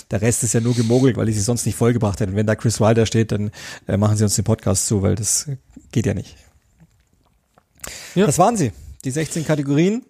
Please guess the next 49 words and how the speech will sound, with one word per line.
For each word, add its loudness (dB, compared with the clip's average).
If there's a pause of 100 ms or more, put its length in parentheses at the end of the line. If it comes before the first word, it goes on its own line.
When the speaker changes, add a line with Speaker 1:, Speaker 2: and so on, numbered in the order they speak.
(160)
Speaker 1:
Das -2
Speaker 2:
Ja. 6
Speaker 1:
war 0
sie, -4
die -4
Saison -4
zweitausenddreiundzwanzig -4 (320)
vierundzwanzig. -2
Bevor -6
du -4
jetzt -6
die -6
abschließenden -6
Speaker 2:
Nee, 4
ich 4
hab 2
eine 4
Speaker 1:
Worte 2
Speaker 2:
Frage 4
an 2
Speaker 1:
sprichst. 2
Speaker 2:
dich -6
nämlich -2
noch. -6 (280)
Speaker 1:
Ja. -4 (460)
Speaker 2:
Ich -12
will, 2
ich 0
hab -2
noch -6
eine 2
Kategorie, 0
die 0
natürlich 0
soft 2
ist, 0
die -2
es -6
nicht -4
gibt, -2
aber 2
ich -4
frag -2
dich -6
trotzdem, -4 (440)
ähm, -2
weil 2
was -2
war 4